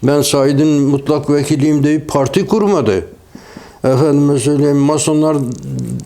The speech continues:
Derneği'ne girmedi. "Ne istiyorsun yani?" Öyle demiş, öyle demiş. Ne var yani bunda? Ancak kendisi böyle parça toplamak peşinde olanlar buna üzülür.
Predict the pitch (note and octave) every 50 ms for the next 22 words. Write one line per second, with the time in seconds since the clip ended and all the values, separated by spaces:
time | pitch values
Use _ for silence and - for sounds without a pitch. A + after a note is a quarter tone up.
0 | - B2+ A#2+ C#3+ D3 D3 D3+ D3 C3+ C3+ C3 D#3+ F3+ F3 D#3 F#3 G#3 F#3 F#3 E3+
1 | C#3+ B2+ B2 B2+ A#2+ A2+ - E3 F#3+ G#3+ G#3+ G#3 F#3 C3+ - - - A2 G2+ F#2+
2 | F2+ - - F#2+ F#2+ G2+ G2+ F#2+ G2+ G#2+ - - F3+ D3 A#2 G#2+ G2 F#2 F#2 G2
3 | A2+ B2+ - - C#3+ C#3+ - G#2 - G2 G2+ G2+ - - E3 G3+ F#3 F3 C#3+ A2
4 | G2 G2+ F#2 F2 F2 E2+ F2 - - - - - - _ _ _ _ _ _ _
5 | _ _ _ _ _ _ _ _ _ _ _ _ _ - - - - - - -
6 | - - - - - - - - - _ _ _ _ _ - - - D3+ F#3+ G#3
7 | F3 D3 C#3 A#2 G2 - - - - - - - - - - _ _ - _ _
8 | - - - - - C#3 C3+ C3+ C3+ C3+ C3 C3 C#3 B2+ - - - - D#3+ D#3
9 | D3+ C#3 A#2+ F#2+ - - - - - _ _ - A2 A2+ A2+ A2+ C3 C3 B2+ C3+
10 | C#3+ C3+ A2+ - - A#2 A#2 A2 - - C3+ C3+ C3+ - A#2+ G#2+ - B2 B2 A#2+
11 | B2+ C#3+ C#3 C#3 - B2 A2+ A2 - A#2+ A#2 A2+ B2 A#2+ - - - A#2 A2+ A#2
12 | A2+ A2 A2 G#2+ G2+ A2+ C3+ C3 B2+ B2+ B2 A2+ A2+ A#2 G2 - G2+ E2 D#2+ F#2
13 | F2 D2+ D2+ D2+ - - - -